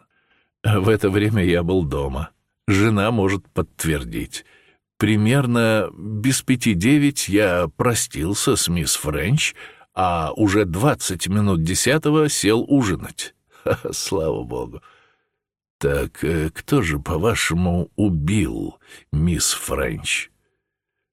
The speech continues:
«Э, вор-взломщик, разумеется. Если бы не дурацкая подозрительность Джанет, да не ее неприязнь ко мне, полиция не тратила бы на меня время, не шла бы по ложному следу».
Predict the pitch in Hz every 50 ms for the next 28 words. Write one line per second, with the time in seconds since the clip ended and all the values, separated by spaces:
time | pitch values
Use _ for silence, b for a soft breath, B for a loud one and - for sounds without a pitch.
0 | _ _ _ - - - - 76 80 87 82 82 80 73 69 71 73 71 73 73
1 | 71 71 76 73 73 82 101 123 151 160 156 139 113 90 85 87 82 73 78 82
2 | 101 131 185 202 196 - - - 202 175 - 113 98 90 90 101 107 104 85 65
3 | 60 60 - - - - - - - B B B B B B B B - 95 104
4 | 104 92 - 95 101 95 107 107 110 104 90 104 104 107 107 104 - - - 104
5 | 101 92 82 - 98 92 95 101 98 90 101 104 110 104 - 101 95 101 92 92
6 | - - - 78 87 85 90 101 98 95 90 90 110 123 113 87 69 67 76 90
7 | 90 82 80 80 90 98 95 98 98 98 92 90 87 90 101 101 98 92 90 82
8 | - 87 85 87 95 101 90 78 78 92 87 80 - 92 85 82 87 95 101 95
9 | - 87 87 85 95 98 - - 101 104 104 107 117 120 117 - 107 123 165 -
10 | - 156 151 135 127 120 131 139 127 120 117 123 127 123 127 123 113 110 117 120
11 | 127 117 92 76 64 58 - B B B B B B B B B - 120 127 120
12 | 120 - 92 101 117 147 143 151 151 143 - 110 110 107 101 113 117 107 85 85
13 | 82 82 80 78 80 - - - 82 78 76 73 - - - -